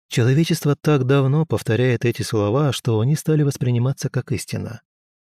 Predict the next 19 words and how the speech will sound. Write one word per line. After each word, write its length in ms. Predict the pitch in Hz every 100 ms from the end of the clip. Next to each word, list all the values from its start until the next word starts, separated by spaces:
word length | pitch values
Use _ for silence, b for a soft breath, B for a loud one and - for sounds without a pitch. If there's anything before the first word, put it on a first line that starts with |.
| -
А 120 | 113
так 240 | - 143
ли 160 | 156 156
это 180 | 156 147
на 120 | 151
самом 340 | - 180 117
деле? 360 | 98 95 110 - _ _ _ _ _
Ведь 280 | 120 117 104
Бог — 440 | 101 110 - - -
это 240 | 117 120
любовь, 500 | 120 127 151 - - _ _ -
и 160 | 123
ничего, 500 | 120 113 123 117 151
кроме 320 | 123 107 104
любви. 480 | 104 117 113 101 117 _ _ _ _ _ _
Может 360 | - 95 127 165
ли 140 | 160
любовь 500 | 147 143 135 131 - -
карать? 540 | - 131 139 101 -